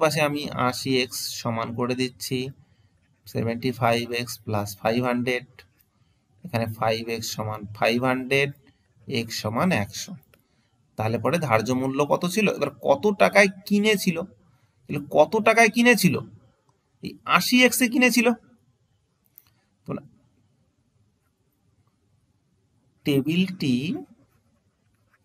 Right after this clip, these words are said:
কিনেছিল, কিনেছিল আশি এক্স সমান আটশো, মানে আট হাজার। আশির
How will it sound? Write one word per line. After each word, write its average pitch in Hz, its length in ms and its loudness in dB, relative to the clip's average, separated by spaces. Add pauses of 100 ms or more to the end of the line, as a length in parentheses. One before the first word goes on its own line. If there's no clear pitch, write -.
(840)
কিনেছিল, 156 640 -2 (2250)
কিনেছিল 151 680 -4 (1900)
আশি 190 280 -2 (200)
এক্স - 220 -4 (600)
সমান 120 300 -2 (840)
আটশো, - 480 -4 (1900)
মানে 151 140 -2 (100)
আট 113 160 -6
হাজার। 101 220 -2 (1000)
আশির 165 220 -4